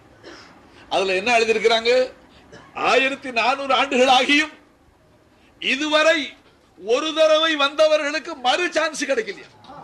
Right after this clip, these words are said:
ஏ, அல்லாஹ் கிட்ட மலக்குகள் அவ்வளவு பேர் இருக்கிறாங்க. "வமா யாலமு ஜுனூத ரப்பிக இல்லாஹு",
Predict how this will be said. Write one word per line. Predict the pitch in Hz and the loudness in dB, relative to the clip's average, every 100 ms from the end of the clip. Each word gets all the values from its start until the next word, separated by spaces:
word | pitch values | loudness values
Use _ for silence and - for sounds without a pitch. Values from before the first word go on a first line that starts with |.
| - - - - - - - 151 | -20 -20 -20 -20 -20 -20 -8 2
ஏ, | 254 302 302 - _ _ - | 2 2 -6 -18 _ _ -18
அல்லாஹ் | 208 277 | -14 -12
கிட்ட | 247 202 | -12 -14
மலக்குகள் | - 233 254 226 | -14 -12 -10 -8
அவ்வளவு | 240 180 190 | -4 -4 -4
பேர் | 214 | -6
இருக்கிறாங்க. | - 165 143 - _ _ _ - _ - | -6 -8 -12 -18 _ _ _ -20 _ -4
"வமா | 185 214 196 180 | -4 0 2 2
யாலமு | 185 220 190 170 | 2 0 -6 -8
ஜுனூத | 147 180 226 180 | -6 -6 -4 -2
ரப்பிக | 160 147 156 202 | 0 -2 -6 -2
இல்லாஹு", | 170 147 165 175 170 214 | -2 0 0 0 0 -6